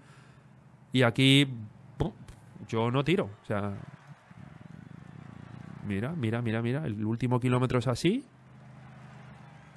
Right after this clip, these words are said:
O a saber. Es un lío. Es un circuitillo ahí el final. Madre mía, gente, las carreteras de momento.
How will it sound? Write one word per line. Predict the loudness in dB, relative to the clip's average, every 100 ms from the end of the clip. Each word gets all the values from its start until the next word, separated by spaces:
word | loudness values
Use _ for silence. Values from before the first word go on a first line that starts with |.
| -20 -20 -20 -20 -20 -18 -20 -20 -12 0
O | 2
a | 2
saber. | 4 4 4 0 -18 -20 -20 -20 -20 -8
Es | -8 -4
un | -2 2
lío. | 0 -2 -10 -16 -12
Es | -6
un | -4
circuitillo | -4 -2 -2 0 2 4
ahí | 2
el | 0
final. | 0 -2 -2 -6 -20 -20 -20 -10
Madre | 0 2 4
mía, | 4 2 2
gente, | 0 0 0
las | -4
carreteras | -6 -6 -2 0 0
de | 2
momento. | 2 2 2 2